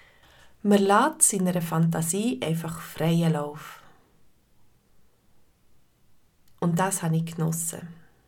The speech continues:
Und wie ist es bei dir daheim? Welche Farbe haben die Wände in deinem Daheim? Möchtest oder dürftest die Wände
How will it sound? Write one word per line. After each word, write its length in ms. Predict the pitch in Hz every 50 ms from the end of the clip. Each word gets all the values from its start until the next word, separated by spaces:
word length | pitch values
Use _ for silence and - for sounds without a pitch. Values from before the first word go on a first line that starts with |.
| _ - - - _ _ _ _ - - - _ _ _ - - - - _ _ _ _ - - _ _ _ _ _ - - _ - -
Und 320 | - 233 220 208 202 190 185
wie 120 | 185 185
ist 200 | 175 165 165 -
es 180 | 160 160 - -
bei 100 | - 165
dir 280 | 170 170 180 190 190
daheim? 520 | - - 208 202 233 233 262 339 392 392 - - _ _ _ _ - - - _ _ _ _ _ - - _ _ _ - - - - - _
Welche 340 | - 196 247 285 349 370 349
Farbe 380 | - 233 208 214 208 175 165 175
haben 320 | 190 185 180 180 175 -
die 100 | - -
Wände 400 | 165 160 160 160 160 165 165 165
in 80 | 165 165
deinem 300 | - 190 190 185 180 165
Daheim? 520 | 170 170 165 165 165 156 156 160 165 165 - - - - - _ _ - - - _ _ _ _ _ - - - _ _ _ _ - - - _ _ _ _ _ _ - _ - 180
Möchtest 760 | 185 226 233 - - - - 311 370 370 - - - - -
oder 260 | 202 196 - 196 180
dürftest 720 | 165 196 202 220 214 - - - 220 202 - - - -
die 40 | 165
Wände 460 | 165 165 185 202 226 254 254 -